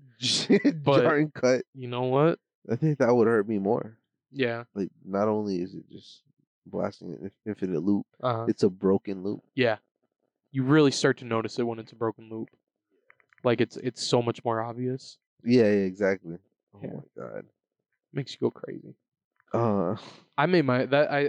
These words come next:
Speaker 2: I think I talked about it last week or the week before with Kevin. In that video game class, I made a
Speaker 1: Oh, yeah, yeah.
Speaker 2: song, um, on guitar.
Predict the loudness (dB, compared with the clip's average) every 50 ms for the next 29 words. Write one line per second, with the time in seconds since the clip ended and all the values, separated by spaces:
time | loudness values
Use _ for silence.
0 | -2 -2 -2 -2 0 0 0 0 0 -2 -2 -2 -2 -2 -2 0 0 -2 -2 -2
1 | -2 0 0 0 0 -2 -4 -6 -4 -4 -6 -6 -6 -6 -4 -4 -4 -4 -6 -8
2 | -12 -4 -2 0 0 2 0 -2 -4 -6 -10 _ _ -6 -4 -2 0 -2 -2 -4
3 | -8 -16 _ _ _ _ _ _ _ _ _ 0 2 2 4 2 2 2 2 0
4 | 0 0 -2 -4 -6 -10 -6 -4 -2 -2 -2 -2 -6 -8 -6 -4 -4 -4 -4 -4
5 | -6 -6 -4 -4 -4 -2 -2 -2 -2 -4 -4 -6 -10 _ _ _ _ _ _ -2
6 | 2 4 6 6 6 4 4 0 -2 -8 _ -10 -4 0 0 0 0 0 -2 -4
7 | -8 -12 -18 -20 _ _ _ -20 -20 _ _ _ _ -8 -8 -6 -8 -10 -12 -16
8 | -20 _ _ _ _ _ _ _ _ _ _ _ _ _ _ _ _ _ _ _
9 | _ _ -6 -6 -6 -6 -8 -6 -6 -6 -8 -10 -14